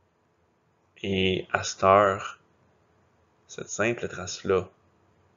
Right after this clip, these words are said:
de motoneige que j'ai faite dans un champ, ça s'est amplifié dans ma tête. Je vais pas simplement laisser au monde une petite trace de motoneige.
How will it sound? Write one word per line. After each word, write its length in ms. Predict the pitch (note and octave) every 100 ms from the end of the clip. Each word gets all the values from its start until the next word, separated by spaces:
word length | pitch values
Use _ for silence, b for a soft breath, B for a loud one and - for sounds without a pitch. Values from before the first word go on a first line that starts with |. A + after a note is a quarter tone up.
| _ _ _ _ _
de 80 | F#2+
motoneige 640 | F#2 G2+ G2 F#2 F#2+ G2
que 100 | F#2
j'ai 200 | F2 F2+
faite 440 | F2 G2+ F#2+ - -
dans 260 | F#2+ F2+ E2+
un 100 | E2
champ, 360 | - - G2+ A#2+ _ _ _ _ _ _ _ _ _ _ _ _ _ _ -
ça 160 | -
s'est 260 | F#2+ G2 -
amplifié 600 | G#2 A2 - - - F#2+
dans 140 | E2+
ma 120 | E2 E2+
tête. 460 | - - - - _ _ _ _ _ _ _ _ _
Je 100 | -
vais 80 | G#2
pas 140 | A2+ A2+
simplement 520 | G#2 F#2+ G2 G2+ F#2+
laisser 600 | F#2 F#2+ - G#2 A2 A2+ _ -
au 140 | G2+
monde 480 | G2 G2+ G#2+ A2 F2+
une 400 | G#2 F#2+ F#2 - -
petite 300 | A2 - - _
trace 320 | - F#2 F#2 F2
de 80 |
motoneige. 920 | F2+ F2+ F2 E2 E2+ D#2 F2 F2+ -